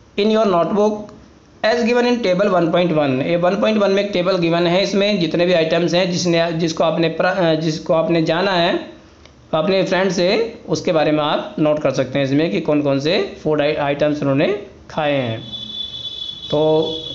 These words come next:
कुछ food items होंगे और वो food items क्या होंगे, सबके अलग-अलग और सबके different different होंगे, तो उसको आप अपने पास note करके रख सकते हैं एक table बना करके।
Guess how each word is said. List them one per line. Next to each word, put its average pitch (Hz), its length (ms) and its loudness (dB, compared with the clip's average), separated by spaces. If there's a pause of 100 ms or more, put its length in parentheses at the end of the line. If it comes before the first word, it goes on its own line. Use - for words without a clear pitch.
कुछ 185 180 -2
food 208 140 2
items 190 320 2
होंगे 208 540 0
और 170 180 2
वो 190 140 2
food 202 160 2
items 208 320 2
क्या 202 140 0
होंगे, 202 260 2
सबके 175 360 0
अलग-अलग 160 560 2 (480)
और 151 180 4
सबके 170 260 0
different 160 320 2
different 143 300 0
होंगे, 156 400 2 (840)
तो 165 80 2
उसको 160 180 0
आप 165 80 0
अपने 160 220 2
पास 185 280 0
note 160 260 2
करके 151 220 0
रख 139 100 -2
सकते 123 280 -4
हैं 127 440 -2 (920)
एक 147 180 -2
table 165 220 2
बना 151 200 0
करके। 170 400 -2